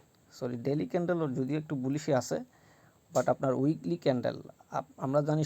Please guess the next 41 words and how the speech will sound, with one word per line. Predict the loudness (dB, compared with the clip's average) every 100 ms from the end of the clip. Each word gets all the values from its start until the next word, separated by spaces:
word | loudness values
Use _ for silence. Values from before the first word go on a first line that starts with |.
| 0
সবসময় | -2 -2 -2 0
আমরা | 2 0 0
হায়ার | 2 2 2 0
টাইম | 0 0
ফ্রেমকেই | 2 2 2 0 0
কিন্তু | -4 -4 -2 2
প্রাধান্য | 2 4 0 0
দিয়ে | -4 -4
থাকি। | -6 -4 -4
আপনারা | -4 -4
দেখতে | -4 -4
পাচ্ছেন | -4 -4 -4 -2
এটা | -2 -2
কিন্তু | -2 -2 -2
এখনও | 0 0 0 -4 -16 -20 _ _ -6 2
দুই | 4
দিন | 6 6
বাকি | 4 2 -4
আছে, | -4 -2 0
উইকলি | 0 0 -2 -2 0
ক্যান্ডেল, | 0 0 -4 -10 -14 -4
এটা | -2 0
যে | 0
কোনো | 2 0 2
মুহূর্তে | 2 2 4 8
আবার | 8 8 4 _ _ -20 -20 -20 _ -14 0
ওই | 2 2
যে | -2 2
ক্যান্ডেলের | 2 4 4 4 4
নিচে | 2 2 -2 2 4
লো | 6 6 4
যে | 2
ক্যান-, | 2 0 -2 -6 -8 -4 0
মানে | 2 6
উইক | 6 6
যেটা | 4 4 4
দিছে | 4 2 2
ওইটার | 4 4 4
নিচে | 4 2 4 6 6
এসে | 4 2 2 -2 _ _ 8
ক্লোজ | 10